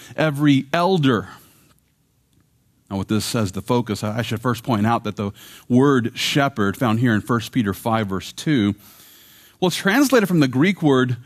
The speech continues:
poimaino, which was literally used of the herdsmen who were responsible for leading and feeding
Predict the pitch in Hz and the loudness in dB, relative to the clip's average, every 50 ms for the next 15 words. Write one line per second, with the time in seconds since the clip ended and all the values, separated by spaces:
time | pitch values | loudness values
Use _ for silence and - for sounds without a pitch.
0 | - _ _ _ - - - - 196 202 202 208 208 202 190 180 175 170 - - | -20 _ _ _ -14 -6 0 2 4 4 4 4 4 4 4 4 4 4 2 0
1 | - 196 202 226 233 196 131 107 104 104 127 190 202 151 143 147 139 - - - | 2 4 4 6 6 6 4 4 2 2 2 0 0 2 0 0 0 -2 -4 -6
2 | - 185 160 160 156 147 139 147 160 156 156 170 190 226 277 285 277 254 220 175 | -4 -2 0 2 2 2 2 4 4 4 6 6 4 2 2 2 2 2 2 2
3 | 156 160 170 185 190 185 170 147 160 147 127 135 127 - - - 190 185 196 202 | 4 4 4 4 4 4 4 2 2 2 0 0 -2 -2 -2 0 2 2 4 2
4 | 180 151 139 131 120 113 110 110 123 151 139 156 151 151 147 143 139 131 120 123 | 2 0 2 2 4 4 4 4 4 4 6 6 4 4 4 4 4 4 2 0
5 | 120 - - - 147 156 170 185 185 - 165 123 117 113 117 - 127 117 120 127 | -2 -2 -4 -2 2 2 2 2 2 0 -2 -2 0 -2 -2 -2 -2 2 2 4
6 | 139 156 165 175 175 180 175 180 185 175 - - - - - - - - 101 98 | 4 4 4 4 4 4 4 4 2 -2 -6 -12 -20 -20 -20 -20 -8 -4 -4 -4
7 | 95 - - - 170 170 170 165 170 170 170 165 160 160 160 | -4 -4 -4 -2 0 0 2 2 4 6 6 6 6 4 2